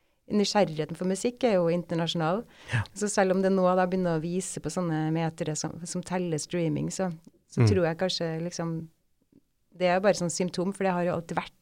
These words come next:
Speaker 1: der da.
Speaker 2: Ja.
Speaker 1: Men de som er interessert, i hvert fall de som er interessert i avantgardemusikk, så vil man alltid oppsøke,
Speaker 2: Ja.
Speaker 1: oppsøke det som skjer, og det som er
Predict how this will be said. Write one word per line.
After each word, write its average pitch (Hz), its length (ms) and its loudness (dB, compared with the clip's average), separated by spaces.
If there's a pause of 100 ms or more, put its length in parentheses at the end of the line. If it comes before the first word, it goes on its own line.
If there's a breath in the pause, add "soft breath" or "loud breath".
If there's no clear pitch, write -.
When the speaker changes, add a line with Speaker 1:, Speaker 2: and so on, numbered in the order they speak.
Speaker 1:
der 196 160 -2
da. 233 60 -4 (340)
Speaker 2:
Ja. 117 100 2 (280)
Speaker 1:
Men 202 100 -6
de 190 120 -2
som 190 200 -2
er 165 80 -2
interessert, 190 480 -6
i 214 80 -4
hvert 185 160 -4
fall 196 160 2
de 254 160 4
som 214 160 -2
er 202 80 2
interessert 180 560 -4
i 170 320 2
avantgardemusikk, 170 800 -2 (180)
så 208 300 0
vil 196 160 0
man 180 80 0
alltid 170 240 0
oppsøke, - 680 -4 (340 loud breath)
Speaker 2:
Ja. - 120 -6 (640 loud breath)
Speaker 1:
oppsøke 170 540 -2
det 175 180 0
som 175 140 -6
skjer, 175 320 -2
og 190 60 -4
det 170 140 -4
som 180 200 -6
er 165 380 -4